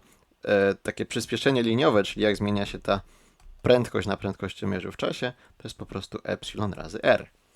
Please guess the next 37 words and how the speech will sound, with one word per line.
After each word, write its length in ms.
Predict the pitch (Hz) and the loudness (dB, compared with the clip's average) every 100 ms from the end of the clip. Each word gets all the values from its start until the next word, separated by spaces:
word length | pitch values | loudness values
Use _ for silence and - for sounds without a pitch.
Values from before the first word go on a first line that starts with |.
| _ _ _ - | _ _ _ -10
No 100 | 156 | -6
to 100 | 202 | -4
całkiem 320 | 196 175 151 | -4 -4 -2
dobrze 260 | 127 101 95 | -2 -2 -6
nam 160 | 90 | -12
to 100 | - | -14
idzie. 360 | 98 95 135 233 _ _ _ _ _ _ _ - 117 | -12 -4 -4 -4 _ _ _ _ _ _ _ -10 -4
No 120 | 123 | 4
ale, 260 | 156 151 151 _ - - - - | 8 8 4 _ -20 -20 -10 0
no 80 | 120 | 2
ale 140 | 135 | 4
to 100 | 123 | 2
jeszcze 280 | 123 - 120 | 0 0 0
nie 140 | 117 | 2
koniec, 360 | 117 107 - - | 4 4 2 -6
no 100 | 101 | -4
bo 120 | 101 | -4
są 180 | 110 104 | -2 -4
jeszcze 220 | 104 101 | -6 -6
takie 360 | 98 - 104 - | -8 -2 -2 -2
dynamiczne 640 | 107 113 110 117 131 - 95 | 0 4 4 4 2 -2 -8
tak 180 | 90 90 | -10 -10
zwane 240 | 90 92 | -10 -10
wielkości. 500 | - - - - 104 | -12 -14 -16 -8 -2
Nie 120 | 127 | -2
tylko 260 | 110 98 107 | -2 -6 -6
kinematyczne, 760 | - 131 104 87 - - - | -2 0 0 -2 -8 -8 -8
czyli 200 | - 131 | -6 -8
te, 100 | - | -8
które 260 | - 107 98 | -8 -8 -8
tutaj 260 | - 104 | -8 -8
wypisałem, 580 | 95 101 - 143 175 185 - - _ | -8 -10 -8 -2 0 0 -4 -16 _
ale 200 | 135 123 | 6 6
też 320 | 117 107 - - _ - | 6 0 -2 -10 _ -8
dynamiczne. 920 | 92 107 95 92 - - - - - _ - - - - - | 2 6 6 2 -4 -12 -10 -12 -14 _ -20 -18 -18 -12 -2
No 80 | 170 | 0
i 240 | 202 | 0